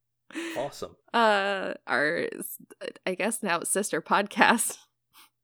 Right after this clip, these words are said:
Speaker 2: Um,
Speaker 1: Yeah, pretty much.
Speaker 2: kind of, yeah. We've, um, yeah, a lot of people were like, "Wait, what? Really?" And, uh,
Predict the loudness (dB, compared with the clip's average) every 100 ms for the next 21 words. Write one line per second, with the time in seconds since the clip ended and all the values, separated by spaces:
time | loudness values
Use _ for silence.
0 | _ _ _ _ _ -14 -12 -16 -20 _
1 | -8 2 4 4 0 -4 -12 -16 -20 _
2 | _ _ _ _ _ -20 -8 -4 -4 -6
3 | -8 -8 -8 0 0 0 -2 0 2 2
4 | 0 -6 -16 _ -10 -4 -4 -6 -14 -20
5 | _ -2 0 2 0 -6 -14 -16 -18 _
6 | _ _ _ _ _ _ _ _ _ _
7 | _ _ _ _ _ -2 6 6 6 2
8 | 2 4 4 2 0 2 2 4 4 2
9 | 0 -8 -20 -20 -20 _ 0 0 0 -2
10 | -2 -2 0 -2 -4 _ _ _ _ _
11 | _ 0 0 2 -4 -8 _ -2